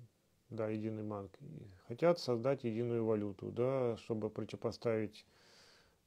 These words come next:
э, доллару и, и евро, да. Но как это можно? Как можно создать, э, глобальную валюту, брикс, да, именно развитым странам,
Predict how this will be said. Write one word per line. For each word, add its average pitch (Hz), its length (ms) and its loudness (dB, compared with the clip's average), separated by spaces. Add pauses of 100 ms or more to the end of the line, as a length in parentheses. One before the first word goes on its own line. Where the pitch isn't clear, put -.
э, 113 140 -8
доллару 113 640 4 (340)
и, 117 600 -4
и - 240 -12
евро, 107 420 0
да. 120 280 -2 (1000)
Но 117 180 -6
как 127 360 0 (180)
это 110 220 -8
можно? 110 500 -2 (680)
Как 143 260 2
можно 123 300 0
создать, 104 640 -4
э, 117 300 -12
глобальную 110 580 2
валюту, 123 520 2 (340)
брикс, 120 400 2
да, 127 420 -4 (1900)
именно 123 400 0
развитым 107 520 4
странам, 101 500 -2